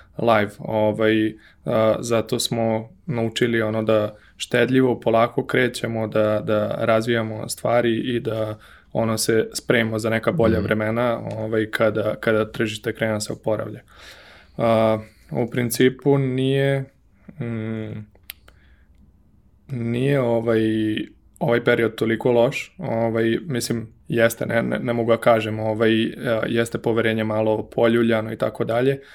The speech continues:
Speaker 1: ali isto tako, ako čitaš naslove u internetu iz devedesetih, isto, ovaj,
Speaker 2: Mhm.
Speaker 1: su ljudi kao, „Ovaj internet je prevara, vamo tamo”, pa evo danas, ono, milijarde ljudi ne mogu da žive bez njega.
Speaker 2: Mhm.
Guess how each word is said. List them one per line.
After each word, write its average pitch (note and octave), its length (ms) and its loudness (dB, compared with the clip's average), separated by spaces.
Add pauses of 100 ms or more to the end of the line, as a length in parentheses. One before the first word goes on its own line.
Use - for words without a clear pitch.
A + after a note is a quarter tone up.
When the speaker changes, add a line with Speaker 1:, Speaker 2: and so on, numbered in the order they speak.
(320)
Speaker 1:
ali A#2 720 4
isto B2 300 2
tako, A#2 680 4
ako A#2 300 -2
čitaš A2+ 380 -2
naslove A#2 480 0
u A2 80 0
internetu A2 560 -2
iz A2 100 -2
devedesetih, A2+ 760 0
isto, A2+ 280 -2
ovaj, A2 500 0 (180)
Speaker 2:
Mhm. F#2 120 -2
Speaker 1:
su G2+ 220 2
ljudi A2 340 4
kao, G#2+ 260 4
„Ovaj A2 560 0 (200)
internet A2 500 -2
je A2 100 -2
prevara, A2 440 0
vamo G#2+ 260 -2
tamo”, A2+ 340 0
pa A2+ 140 4
evo A2 140 2
danas, G#2+ 340 -4 (200)
ono, G#2+ 380 -4
milijarde A2+ 440 4
ljudi A2 220 -2
ne A2 80 0
mogu G#2+ 180 -2
da G#2 100 -2
žive G#2+ 240 0
bez A2 220 -4
njega. A2 320 -4 (140)
Speaker 2:
Mhm. G2+ 140 0